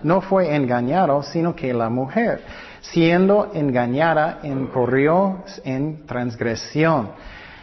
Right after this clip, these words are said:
Pero se salvará engendrando hijos si permaneciere en fe, amor y santificación con modestia." Entonces, lo que está enseñando aquí, lo que yo creo que esa parte significa,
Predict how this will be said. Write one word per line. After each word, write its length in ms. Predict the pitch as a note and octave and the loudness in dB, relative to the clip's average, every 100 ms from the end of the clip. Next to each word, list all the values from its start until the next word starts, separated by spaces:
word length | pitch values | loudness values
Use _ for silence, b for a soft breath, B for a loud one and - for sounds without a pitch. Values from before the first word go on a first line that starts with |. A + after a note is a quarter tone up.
| - | -2
Pero 340 | A#3+ A#3 F3 F3 | 2 4 4 2
se 320 | - E3+ E3 | 2 2 0
salvará 840 | D#3 D3 B2 B2 C3+ F3 F#3+ G3+ - - | 0 0 2 2 2 2 -2 -6 -16 -10
engendrando 960 | D3+ D3 B2+ B2 A#2 B2+ E3 F#3 G3 G3 | -4 -4 -2 -2 0 2 2 4 2 2
hijos 640 | A3 A3 - C3 C#3 - - | 0 0 2 0 0 -6 -10
si 200 | - D3+ | -4 -2
permaneciere 1200 | - C3 B2+ A#2+ A2+ - E3+ F#3 F#3+ G3+ G3 - - | 0 0 0 -2 -6 0 4 6 4 2 -4 -10 -4
en 180 | B2+ | -4
fe, 480 | A#2 - D3+ D#3+ F3+ - | -4 2 2 2 0 -4
amor 500 | A#2+ A#2+ B2 C#3 D3+ | -2 0 2 2 0
y 80 | C#3 | -6
santificación 1200 | - B2 - A#2 G#2+ A#2+ A#2+ - B2+ B2 B2+ C#3 B B - | -6 -8 -8 -10 -4 -4 -4 -6 -4 -2 -2 -6 B B -4
con 340 | C3 A#2+ B2+ - | -2 0 -2 -6
modestia." 880 | A2+ A2 G#2+ G#2 - - D3 B2+ F#2 B B B B B B - | -4 -4 -4 -6 -6 0 2 2 -2 B B B B B B -4
Entonces, 400 | D#3+ F#3+ F#3+ E3+ | 0 4 4 4
lo 100 | F3 | 2
que 120 | E3 | 2
está 260 | D#3 F3+ | 2 2
enseñando 540 | F3+ F3 D3 D3 C#3+ A#2+ | 2 0 2 2 4 2
aquí, 580 | A#2 - F3+ F#3 F3+ - | 0 2 4 4 0 -4
lo 160 | D3 | -4
que 140 | - C3 | 0 2
yo 160 | D3+ | 2
creo 240 | D3+ D#3 C#3+ | 2 0 2
que 160 | C3+ | 2
esa 220 | B2 - B2+ | 2 0 0
parte 320 | C#3 C#3 B2 | -2 -2 -8
significa, 800 | - A#2+ C#3 C#3 D3 - D#3+ | -8 -4 -2 -2 -2 0 -2